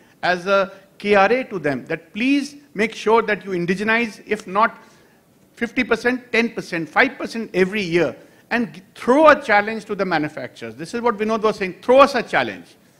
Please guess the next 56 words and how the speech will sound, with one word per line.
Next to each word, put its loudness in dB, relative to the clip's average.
If -10
we -2
do -4
not 6
meet, -4
okay, -8
then -6
I, 0
we, -14
as, -2
we'll -10
not -2
come 2
back 0
to -10
you." -10
But -10
if -8
we -6
can -4
meet -2
all 2
the -6
A 0
E 0
C -10
Q -10
standards, 0
all 2
the, -4
uh, -8
I, 2
I 4
S 2
O 2
standards -2
and -4
supply 0
to -4
the -4
automotive -4
companies -8
of -20
the -4
world, 2
why 6
can't -2
we -8
do -10
that -2
in -8
India? -6
Throw 4
us 0
a -4
challenge. -6